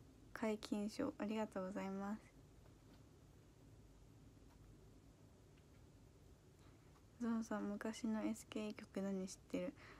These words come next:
むしろ昔の多分方が知ってると思うな。うーん、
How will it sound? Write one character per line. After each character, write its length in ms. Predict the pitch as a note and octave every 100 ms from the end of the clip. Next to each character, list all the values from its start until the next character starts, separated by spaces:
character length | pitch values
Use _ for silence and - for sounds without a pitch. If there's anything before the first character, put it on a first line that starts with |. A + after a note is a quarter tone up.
| -
む 180 | A3 C#4
し 160 | D#4 D#4+
ろ 160 | G#3+
昔 360 | G3+ G3+ B3 -
の 80 | D4+
多 120 | E4
分 220 | A3+ F#3+
方 180 | - G#3+
が 120 | B3
知 80 | -
っ 20 |
て 180 | - A#3+
る 120 | B3
と 100 | B3
思 100 | E3+
う 140 | E3
な。 120 | D#3+ - - - - - - - - - - - - - - - - - - - - - - - - - - - - - - - - - - - - - A3
う 0 |
ー 40 |
ん、 760 | A3 G#3 G#3 G#3 G#3 G#3 G#3